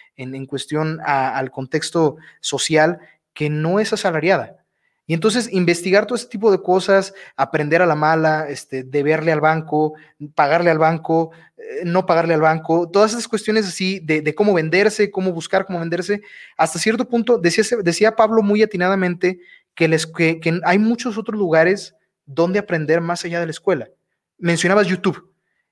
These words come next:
que YouTube es un mundo de conocimiento increíble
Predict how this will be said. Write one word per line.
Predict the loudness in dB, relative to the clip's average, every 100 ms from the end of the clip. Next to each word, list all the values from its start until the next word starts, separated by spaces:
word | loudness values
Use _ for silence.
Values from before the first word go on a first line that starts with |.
| _ _
que | -2 0
YouTube | 2 0 -2
es | 0 0 2
un | 0
mundo | 2 2 0 2 2
de | 2
conocimiento | 0 -6 -6 -6 -4 -6 -6
increíble | -6 -6 -4 -4 -2 -2 -2 -6 -6 -6